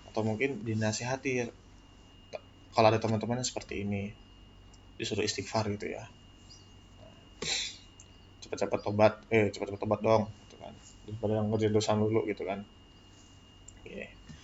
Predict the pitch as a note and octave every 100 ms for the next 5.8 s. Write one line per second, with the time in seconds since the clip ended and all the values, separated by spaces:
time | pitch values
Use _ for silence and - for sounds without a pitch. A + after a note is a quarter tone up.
0 | - - C#3+ C#3+ C3 D3 C#3 - - -
1 | - C3+ B2+ B2+ C3+ - D3 D#3+ A#2 -
2 | - - - - B2+ C3 C#3+ C3+ D#3+ B2+
3 | D3 C#3+ C#3 A#2+ A#2+ C#3+ C3 A#2+ B2+ C#3
4 | C#3 C#3 B2+ C3 B2 A2 - - - -
5 | - - - - - - G#2 G2+